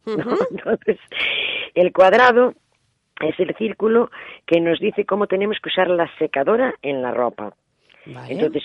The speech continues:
Speaker 1: eh, el cuadrado con un círculo dentro, eh, quiere decir que la tem-, la temperatura máxima a la que se puede poner la secadora.
Speaker 2: Vale.
Speaker 1: Si el ta-, si el cuadrado está tachado, olvídate de la secadora.
Speaker 2: Vale, lo de los
Speaker 1: Tírate a
Speaker 2: tachados
Speaker 1: colgarlo al aire libre,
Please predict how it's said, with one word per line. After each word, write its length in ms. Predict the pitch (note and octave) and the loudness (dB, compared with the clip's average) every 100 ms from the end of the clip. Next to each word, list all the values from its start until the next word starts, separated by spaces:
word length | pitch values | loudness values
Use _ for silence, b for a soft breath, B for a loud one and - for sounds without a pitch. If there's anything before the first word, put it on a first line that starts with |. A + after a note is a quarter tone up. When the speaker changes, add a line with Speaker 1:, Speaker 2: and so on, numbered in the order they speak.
| - | -4
Speaker 1:
eh, 220 | C#3 D3 - | 0 0 0
el 160 | C#3+ | -2
cuadrado 440 | - D3+ F3+ D3+ C3+ | 2 2 2 0 -2
con 140 | C3+ | -4
un 180 | D#3 D#3 - | -4 -6 -4
círculo 600 | F#3+ D3+ C#3 C3 B2+ A#2+ | -6 -4 -2 -2 -2 0
dentro, 540 | G3 A#3+ G#3+ G#3+ A#3 B B B B B B - | 0 0 -2 -4 -4 B B B B B B -2
eh, 220 | D3+ D3+ | 2 2
quiere 220 | - D#3+ E3 | 4 4 4
decir 320 | E3 G3 F3 | 2 0 0
que 100 | D3+ | 2
la 120 | C#3 | 0
tem-, 240 | - C#3 - C3 | -2 -6 -4 -4
la 140 | C3+ | -2
temperatura 600 | D3+ C#3+ D#3 D3 F#3 F#3 | -4 -2 0 0 0 0
máxima 460 | F#3+ A3 A3+ A#3+ A3 | 0 -2 -4 -4 -4
a 80 | - | 0
la 120 | D3+ | 0
que 120 | C#3+ D3 | -2 -4
se 140 | D3 | -6
puede 280 | - F3 C#3+ | 0 2 2
poner 320 | - C3 C3+ | 0 -2 -2
la 100 | B2 B2 | -4 -4
secadora. 540 | C3 - A#2+ B2 A2+ - _ _ | -6 -4 -2 -2 -4 -6 _ _
Speaker 2:
Vale. 460 | D3 C3+ B2+ D#3+ D#4+ - _ _ B B _ - | -16 -14 -12 -12 -12 -14 _ _ B B _ -4
Speaker 1:
Si 80 | - | -4
el 120 | - | -2
ta-, 220 | - C3 _ _ _ - - | -4 -4 _ _ _ -20 -6
si 60 | |
el 100 | D3 | -4
cuadrado 360 | - C3+ E3+ D3 | -2 2 2 2
está 220 | C3+ C3 | 0 -4
tachado, 600 | - B2+ - B3+ D#4 D4+ - _ _ _ - | -4 -4 2 4 4 0 -6 _ _ _ -4
olvídate 580 | C3+ C3+ C#3 F3+ G3+ | -2 0 0 -2 2
de 60 | B3 | 2
la 120 | E3+ | 0
secadora. 460 | - - A#2 A#2+ G2+ - _ | -2 -4 -4 -6 -8 -18 _
Speaker 2:
Vale, 300 | E3 D#3 D#3+ | -10 -8 -6
lo 100 | F3 | -4
de 120 | F#3 | -2
los 180 | F#3 F#3+ | -2 -2
Speaker 1:
Tírate 280 | E3 F3+ F3+ | 2 2 4
a 20 | |
Speaker 2:
tachados 180 | B3+ C4+ | 4 6
Speaker 1:
colgarlo 260 | A#3 B3+ | 6 6
al 100 | B3 | 6
aire 220 | A3 A3 A3 | 6 6 6
libre, 400 | A#3+ C#4 D#4 | 2 2 2